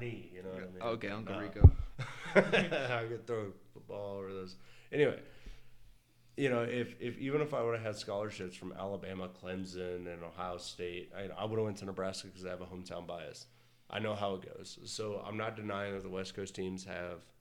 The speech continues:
Speaker 1: talent. And people wanna stay close to home. You know, there's a reason I came to Colorado Springs,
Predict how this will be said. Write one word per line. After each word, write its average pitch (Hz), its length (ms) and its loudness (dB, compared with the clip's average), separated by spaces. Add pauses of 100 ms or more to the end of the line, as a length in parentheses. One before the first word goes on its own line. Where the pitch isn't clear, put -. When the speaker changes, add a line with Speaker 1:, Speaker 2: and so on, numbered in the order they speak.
(500)
Speaker 1:
talent. 85 480 -10 (560)
And 98 100 -10
people 139 220 -2
wanna 131 140 2
stay 117 160 0
close 104 260 -6
to 95 80 -8
home. 90 200 -8 (640)
You 104 80 -4
know, 104 80 0
there's 101 140 -2
a 101 40 -6
reason 107 260 -2
I 101 60 0
came 101 200 -4
to 92 60 -10
Colorado 92 300 -2
Springs, - 540 -10